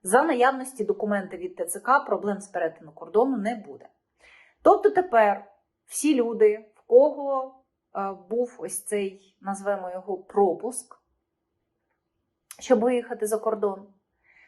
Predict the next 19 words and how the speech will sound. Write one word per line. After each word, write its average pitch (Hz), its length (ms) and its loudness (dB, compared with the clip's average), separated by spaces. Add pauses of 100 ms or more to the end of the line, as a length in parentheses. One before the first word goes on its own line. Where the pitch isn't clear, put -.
(140)
це 240 180 6
стосується 180 600 -8
і 190 100 -12
інвалідів, 233 680 -2
це 214 260 -2
стосується 156 920 -14
і 175 520 -10 (360)
багатодітних 214 1160 -2 (100)
чоловіків. 226 800 -4 (640)
І 220 280 -2
виявляється, 226 760 4
що 226 220 -12
тепер 202 580 0
ті 233 180 -4
документи, 170 540 -8
які 170 220 -6
в 190 60 -6
них 180 240 -12
були, 151 340 -10